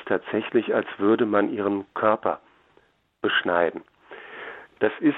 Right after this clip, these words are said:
jetzt nicht so schrill und neu, wie man vielleicht meinen sollte. Es kommt vielleicht eher dem nahe, was ein indianischer Krieger empfunden hätte, wenn man ihm das Messer weggenommen hätte.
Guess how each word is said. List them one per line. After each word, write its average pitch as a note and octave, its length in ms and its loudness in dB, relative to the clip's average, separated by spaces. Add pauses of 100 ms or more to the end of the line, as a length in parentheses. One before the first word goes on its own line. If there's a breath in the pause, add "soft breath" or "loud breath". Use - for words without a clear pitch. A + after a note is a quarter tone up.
jetzt - 320 0
nicht A#2 220 -2 (180)
so C3 300 2
schrill C#3+ 420 2
und B2+ 240 0
neu, A#2 280 4
wie A2 60 -2
man G#2+ 180 -4
vielleicht G2 300 -2
meinen A#2+ 440 0
sollte. C3 380 2 (420 loud breath)
Es - 140 -8
kommt D3 280 -2
vielleicht A#2+ 360 2
eher C3+ 200 4
dem A2+ 340 0
nahe, A2 440 2
was A#2 160 -4
ein A#2+ 140 0
indianischer G#2 560 0
Krieger C3 400 2
empfunden A2 500 -2
hätte, A2 240 2
wenn G#2+ 80 0
man G#2 120 0
ihm G2+ 100 -4
das - 160 -4
Messer A2 300 2
weggenommen D#2 560 -4
hätte. E2+ 260 0